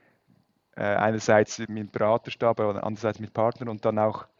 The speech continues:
mit Dirk Hani von Bar am Wasser, eine Partnerin ins Boot geholt, der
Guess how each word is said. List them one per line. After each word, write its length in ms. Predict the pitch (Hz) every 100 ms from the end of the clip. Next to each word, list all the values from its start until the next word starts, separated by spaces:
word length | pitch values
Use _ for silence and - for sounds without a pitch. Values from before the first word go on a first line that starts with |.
| _ _ _
mit 160 | 117 -
Dirk 240 | 120 117
Hani 240 | 113 113 120
von 240 | 113 107
Bar 200 | 107 110
am 160 | 107 101
Wasser, 340 | 110 - 120
eine 180 | 110 107
Partnerin 560 | - 107 - 113 113
ins 200 | 107 101
Boot 200 | - 107
geholt, 360 | - 104 107 -
der 100 | 107